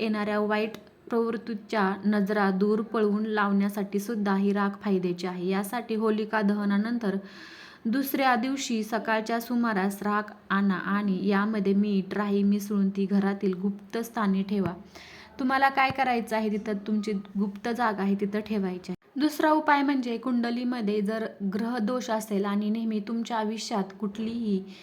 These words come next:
कुठली ना कुठली समस्या येत असेल तर होलिका दहनाची राख थंड झाल्यानंतर घरी आणून त्याला पाण्यात मिसळून शिवलिंगावर वाहा आणि महादेवाला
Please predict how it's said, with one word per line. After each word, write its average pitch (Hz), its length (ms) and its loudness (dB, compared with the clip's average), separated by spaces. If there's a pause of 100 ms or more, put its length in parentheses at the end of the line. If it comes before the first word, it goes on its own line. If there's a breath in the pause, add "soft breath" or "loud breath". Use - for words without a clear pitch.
(320 loud breath)
कुठली 277 300 2
ना 320 140 6
कुठली 320 320 0
समस्या 247 520 -2
येत 240 260 -2
असेल 196 460 0
तर 202 140 0 (480)
होलिका 220 460 0
दहनाची 214 600 -2
राख 214 160 0 (580 loud breath)
थंड 254 280 0
झाल्यानंतर 226 760 0
घरी 208 380 0
आणून 202 340 0 (680 loud breath)
त्याला 262 320 4
पाण्यात 233 520 4
मिसळून 233 420 2
शिवलिंगावर 214 720 0
वाहा 190 320 2
आणि 190 300 0
महादेवाला 208 760 2